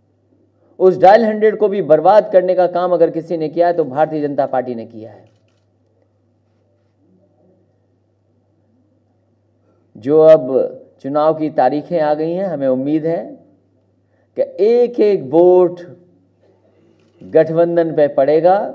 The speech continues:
कहीं कोई confusion नहीं है। इस भारतीय जनता पार्टी की दोनों सरकारों ने बहुत बड़े पैमाने पे निराश किया है।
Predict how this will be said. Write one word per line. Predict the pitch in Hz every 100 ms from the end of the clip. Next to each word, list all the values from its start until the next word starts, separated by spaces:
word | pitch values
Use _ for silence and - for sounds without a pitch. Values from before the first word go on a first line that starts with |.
| - _ _ _ _ _ _ _ _ _ _
कहीं | 151 180 202 196
कोई | 185 180 175
confusion | 175 147 143 170 165 175
नहीं | 175 180 185
है। | 185 190 220 - _ _ _ _ _ _ _ _ _ _
इस | 143 165 135
भारतीय | 135 165 175 190
जनता | 165 151 156
पार्टी | 151 156 156
की | 151 147
दोनों | 147 170 170
सरकारों | - 139 135 139 143
ने | 139
बहुत | 127 120 135 170 175
बड़े | 131 131 139
पैमाने | 131 127 127 127
पे | 127 127
निराश | 113 110 110 107 -
किया | 98 92
है। | -